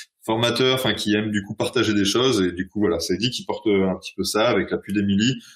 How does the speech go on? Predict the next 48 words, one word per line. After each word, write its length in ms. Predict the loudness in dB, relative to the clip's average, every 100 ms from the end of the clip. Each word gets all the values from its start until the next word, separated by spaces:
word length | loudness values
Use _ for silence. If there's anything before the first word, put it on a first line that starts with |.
| -4
De 80 | 0
mon 120 | 0
côté, 220 | 2 2
j'interviens 480 | 0 2 0 2 2
sur, 320 | 0 0 0
euh, 420 | 2 4 2 2 0
un 140 | -2 0
peu 140 | 2
la, 240 | 2 2
la, 100 | 0 -2 -6 -14 -18 -20 -8
la 120 | -4
partie 240 | -2 -4
plan 220 | -6 -4
de 60 | -4
cou-, 220 | -6 -20 -10
plan 140 | -6
de 40 | -2
formation, 520 | 0 0 0 -2 -4 -8 _ _ _ _ -2
euh, 640 | 0 2 2 2 0 0 2
et, 300 | 2 4 4
euh, 240 | 2 2
et 160 | 2 2 2
notamment 340 | 0 0 0
sur 160 | -2 -4
toute 160 | -4
la 80 | -4
partie 300 | -2 -4 -2
coaching, 380 | -2 -2 -4 -6 -10 _ _ _ -4
euh, 60 | 0 2 2 2
où 260 | 2 2
bah 140 | 2 0
du 140 | -2
coup 160 | -2 0
on 120 | 0
a 100 | 0
fait 280 | -2 0 2
ces 160 | 2 0
dernières 320 | 0 0 2
années 160 | 2
pas 120 | 2 0
mal 140 | 0
de 80 | 0
coaching 360 | 0 0 -2 -2
pour 100 | -4
des, 280 | 0 0 0 -4 _ _ _ -6
euh, 160 | -2 0
des 160 | 0
agences, 480 | 2 2 0 -2 -6